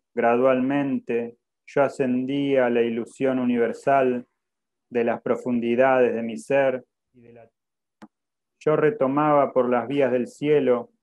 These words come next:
el venturoso camino de los hombres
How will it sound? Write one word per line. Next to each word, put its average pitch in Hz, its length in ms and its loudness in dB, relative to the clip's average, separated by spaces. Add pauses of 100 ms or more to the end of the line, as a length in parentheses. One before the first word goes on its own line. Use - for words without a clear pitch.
(240)
el 117 160 -2
venturoso 123 680 -2
camino 127 640 -2
de 117 80 0
los 113 240 -4
hombres 123 580 0